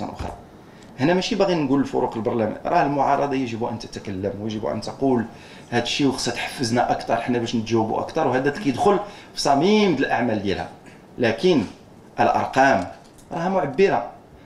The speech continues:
سبعتاش اجتماع اللي تمت عقدها على مستوى الحكومه، تدارسنا فيها في المقترحات. شحال من مقترح درسنا؟ مية وسبعة وثمانين ولا شحال؟ شحال درسنا في هذاك سبعتاش اجتماع؟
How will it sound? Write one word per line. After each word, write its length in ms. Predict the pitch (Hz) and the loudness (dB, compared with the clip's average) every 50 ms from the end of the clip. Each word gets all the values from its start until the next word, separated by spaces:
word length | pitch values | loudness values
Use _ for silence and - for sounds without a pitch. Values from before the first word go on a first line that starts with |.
| - - | -14 -10
سبعتاش 600 | - - 131 151 151 151 - 220 220 - - 151 | -6 0 2 4 4 6 6 4 4 4 2 0
اجتماع 720 | 123 - - - 143 139 127 123 117 101 - - - - - - - - - - - - - - - - - | -2 -4 -4 -2 2 4 4 4 4 4 2 0 -4 -12 -16 -18 -20 -20 -20 -20 -20 -20 -20 -20 -16 -12 -6
اللي 200 | 117 123 135 131 | -2 0 0 2
تمت 600 | - - 160 156 143 127 113 92 - - - - - - - - - - - - - - - | 2 2 2 4 4 4 4 2 0 -4 -10 -14 -16 -20 -20 -20 -20 -20 -20 -20 -20 -8 -4
عقدها 460 | - 110 - - 120 135 139 113 113 117 | -2 -2 0 0 2 2 4 6 6 6
على 240 | 107 - - 117 | 6 4 2 2
مستوى 360 | 120 123 117 - - 120 110 107 | 0 -2 -2 -2 -2 -2 -2 -2
الحكومه، 560 | - - 117 - 151 156 170 202 226 - - - - - - - - - - - - - | -2 -4 -4 -2 0 2 4 4 4 2 0 -4 -8 -12 -18 -20 -20 -20 -20 -20 -12 -4
تدارسنا 560 | - 143 - 143 165 180 180 170 139 147 156 - | -2 0 4 6 6 6 6 4 2 -2 -4 -4
فيها 240 | - 147 131 127 | -2 -2 -2 -2
في 80 | 123 123 | -2 -2
المقترحات. 840 | 123 123 120 - - 135 127 120 120 117 - 165 202 214 - - - - - - - - - - - - - - - - - - - - - | -2 -4 -4 -4 -2 0 2 2 2 2 2 2 2 2 2 -2 -8 -10 -14 -20 -20 -20 -20 -20 -20 -20 -20 -20 -20 -20 -20 -20 -20 -18 -14
شحال 240 | - - - 135 135 | -8 -4 -2 0 0
من 60 | 139 | 0
مقترح 380 | 139 - - 143 139 143 - | 0 -2 0 0 0 0 0
درسنا؟ 300 | - 127 127 - - - | -2 -6 -6 -4 -2 -2
مية 160 | 147 143 147 160 | -2 0 0 0
وسبعة 240 | 151 - - 131 135 | 0 -2 -2 -4 -4
وثمانين 440 | - - 165 165 180 190 180 151 151 | -4 -2 -2 0 0 0 0 0 -2
ولا 100 | 143 147 | -4 -4
شحال؟ 240 | - - 190 196 - - - - - - - - - - - - - - - - - - - - - - - - - - - | -4 -2 -2 -2 -2 -6 -14 -20 -20 -20 -20 -20 -20 -20 -20 -20 -20 -20 -20 -20 -20 -20 -20 -20 -20 -20 -20 -20 -20 -18 -6
شحال 180 | - - 139 139 | -2 0 0 2
درسنا 260 | 123 117 - 156 147 | 2 0 2 2 2
في 80 | 135 143 | 2 0
هذاك 140 | 131 135 | 0 0
سبعتاش 400 | - - 131 131 127 139 123 - | 0 0 0 0 0 0 0 -2
اجتماع؟ 420 | - - - - 123 110 185 123 | -2 -4 -4 -4 -4 -4 -4 -4